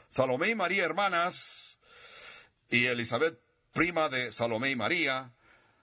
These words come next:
Esto nos da más credibilidad acerca del testimonio de Juan el Bautista,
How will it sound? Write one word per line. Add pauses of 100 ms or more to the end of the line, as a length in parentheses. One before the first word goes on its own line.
(280)
Esto
nos
da
más (140)
credibilidad (1120)
acerca
del
testimonio
de
Juan
el
Bautista,